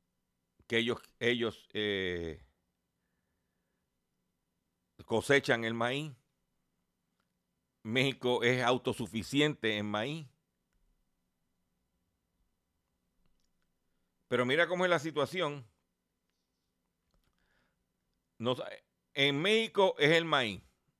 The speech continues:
En República Dominicana es el arroz. Ahora, como parte del tratado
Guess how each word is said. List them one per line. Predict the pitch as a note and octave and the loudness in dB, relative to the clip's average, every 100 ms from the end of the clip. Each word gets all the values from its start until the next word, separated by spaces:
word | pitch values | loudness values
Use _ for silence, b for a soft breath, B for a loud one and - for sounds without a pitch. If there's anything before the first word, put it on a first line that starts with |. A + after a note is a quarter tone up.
| _ _ _ _ _ _ _ _ _ _ _ _ _ _ _ _ _ _ | _ _ _ _ _ _ _ _ _ _ _ _ _ _ _ _ _ _
En | C3 C3+ | -6 0
República | C3 C3 F#3 G#3 G3+ G3 | -2 0 -4 -4 4 4
Dominicana | G3+ G3 G3 F3+ G#3 F#3+ D3 D3+ C3 _ _ _ _ _ _ _ _ _ _ _ _ _ _ _ _ _ _ | 4 0 -4 0 2 2 2 -2 -10 _ _ _ _ _ _ _ _ _ _ _ _ _ _ _ _ _ _
es | C3 D#3+ | 4 6
el | E3 | 6
arroz. | D3 G#2 F#2+ E2+ - - - _ _ _ _ _ _ _ _ _ _ _ _ _ _ _ _ - | 6 4 -2 -6 -14 -20 -20 _ _ _ _ _ _ _ _ _ _ _ _ _ _ _ _ 4
Ahora, | A#2 D#3+ A3 E3+ B2+ D3+ - _ _ _ | 8 8 8 6 4 2 -12 _ _ _
como | B2 B2+ - | -2 0 2
parte | C#3+ D3 C#3+ | 4 4 2
del | F3 F3 | -2 -2
tratado | F3+ E3+ E3 F#3 E3+ C3 C3+ - | 2 0 4 6 6 4 0 -8